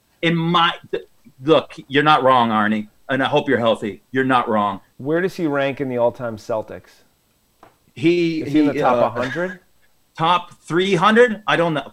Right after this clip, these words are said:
Speaker 1: buddy. There's a lot of great <laughs> Celtics. Was a fine role player point guard.
Speaker 2: Yeah.
Speaker 1: Started a lot. Started a lot for this team.
Speaker 2: Who was a better Celtic, him or Rick Fox?
Speaker 1: It, it's gonna probably, the better player overall was Fox.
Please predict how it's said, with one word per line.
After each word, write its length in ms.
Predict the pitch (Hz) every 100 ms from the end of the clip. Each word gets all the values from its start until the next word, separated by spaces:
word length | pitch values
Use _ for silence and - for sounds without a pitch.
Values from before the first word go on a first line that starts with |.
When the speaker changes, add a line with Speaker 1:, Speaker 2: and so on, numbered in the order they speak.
| -
Speaker 1:
buddy. 420 | 135 117 87 - -
There's 160 | 180
a 60 | 147
lot 260 | 135 156
of 60 | 120
great 200 | 110 -
<laughs> 0 |
Celtics. 540 | - - 117 117 107 - - _ - - _ -
Was 160 | 147
a 80 | 147
fine 480 | - 160 143 147 131
role 240 | 131 135
player 360 | 131 147 131 123
point 320 | 120 123 107
guard. 280 | 107 98 - _ _ _ - -
Speaker 2:
Yeah. 80 | 170
Speaker 1:
Started 560 | - - 233 311 247 -
a 60 | 135
lot. 280 | 117 95 _ _
Started 420 | - 208 254 226
a 60 | 117
lot 240 | 92 - _ _
for 80 | 139
this 160 | 120
team. 280 | - 113 - _ _ _ -
Speaker 2:
Who 120 | 208
was 160 | 233
a 80 | 202
better 260 | 190 180 165
Celtic, 420 | - 147 135 120
him 340 | 113 151 160 165
or 280 | 139 127 120
Rick 180 | 120
Fox? 440 | - 120 71 - _ _ _ _ _ _
Speaker 1:
It, 460 | - - 202 196 - -
it's 220 | 170 220 -
gonna 220 | 254 240
probably, 320 | 226 214 190
the 160 | 151 190
better 240 | 240 247
player 420 | 208 - 196 208 175
overall 380 | 165 160 165
was 120 | 151 131
Fox. 220 | 160